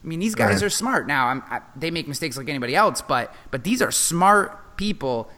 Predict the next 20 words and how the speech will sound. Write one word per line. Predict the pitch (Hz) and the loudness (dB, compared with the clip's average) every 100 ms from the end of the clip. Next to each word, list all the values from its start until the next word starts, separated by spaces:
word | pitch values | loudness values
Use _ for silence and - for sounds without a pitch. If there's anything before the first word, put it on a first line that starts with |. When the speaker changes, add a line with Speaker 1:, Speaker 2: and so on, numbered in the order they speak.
| - | -6
Speaker 1:
that | 147 | -4
are | 127 | -2
starting | - - 190 175 180 175 165 | -2 2 6 8 6 4 0
to | 160 | -2
meld | 151 160 156 127 117 107 - - | -2 4 4 4 2 -4 -10 -6
those | 143 147 135 | -2 -2 -2
two | 135 | -8
pieces, | 143 147 - 107 101 101 | -8 -6 -4 -6 -6 -10
and, | 110 113 113 | -6 -4 -2
uh, | 110 110 110 | -2 0 0
that's | 165 151 | 0 2
why | 127 | 4
I | 160 | 4
think | 143 120 | 0 -4
they're | 117 160 | 0 0
the | 127 | 0
biggest, | 117 110 104 - - | -4 -6 -6 -8 -10
the | 117 | -8
biggest | 117 92 - | -8 -8 -8
players. | 123 127 90 - | -4 -4 -4 -12